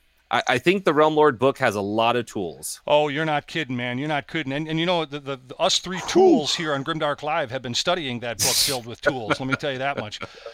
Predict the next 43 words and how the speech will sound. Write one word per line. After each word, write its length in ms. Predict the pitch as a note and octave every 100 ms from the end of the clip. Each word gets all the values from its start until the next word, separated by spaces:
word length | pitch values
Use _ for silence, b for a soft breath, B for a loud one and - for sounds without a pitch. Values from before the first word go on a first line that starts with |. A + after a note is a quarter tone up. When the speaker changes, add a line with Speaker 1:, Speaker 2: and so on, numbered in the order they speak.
| B B
Speaker 2:
Uh, 200 | F3+ E3+
but 160 | D#3+ F#3
yeah, 140 | A3
you 140 | F3
know, 100 | F#3
folks, 380 | G#3 G#3+ G#3+ -
uh, 200 | D#3 D3+
hello 220 | C#3 G3+
and 80 | F3+
thanks 160 | F3 -
for 80 | D#3
joining 240 | F#3+ F#3
us 100 | D3
here 200 | D#3+ E3
tonight 280 | - D3+ E3+
for 80 | D#3
another 220 | D3+ D#3+
Grimdark 540 | B2+ D#3+ D3 C#3+ C#3+
Live. 480 | A#2+ B2+ C#3+ C3+ A#2+
And, 180 | A#2+ B2
and 100 | A#2+
if 60 |
you 80 | C3
like 160 | D3+ E3
our 60 |
show, 200 | D3 E3+
please 220 | F#3+ F3 D3+
don't 160 | E3
forget 220 | D3+ E3+
to 40 | C3+
give 120 | D3+
our 80 | C#3+
channel 260 | - D3
a 0 |
like 240 | B2+ C#3+ D#3+
or 60 |
subscribe 480 | C#3 A#2+ - C#3 D3+
if 100 | C3
you 80 | A2+
haven't 340 | B2+ C#3+ C#3
already 320 | C3+ C#3 C3+ A#2+
done 300 | B2 C#3+ E3
so. 340 | - A#2 G#2+